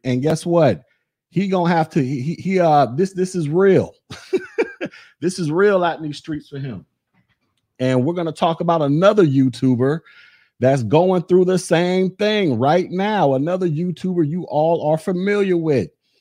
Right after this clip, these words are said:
especially in these Black Manosphere spaces. Well, let's focus on my mil-, militant mulatto sister,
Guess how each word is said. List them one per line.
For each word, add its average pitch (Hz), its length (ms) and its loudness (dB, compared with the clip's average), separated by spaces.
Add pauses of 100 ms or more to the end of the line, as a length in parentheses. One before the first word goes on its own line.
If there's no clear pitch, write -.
(220)
especially 160 460 -4
in 156 100 -2
these 165 140 -2
Black 113 360 0
Manosphere 175 640 -4
spaces. 123 380 -4
Well, 107 100 -4
let's 165 140 -6
focus 165 400 -4
on 151 380 2 (360)
my 131 260 2
mil-, 123 360 2
militant 185 560 0
mulatto 160 840 2
sister, 123 720 -2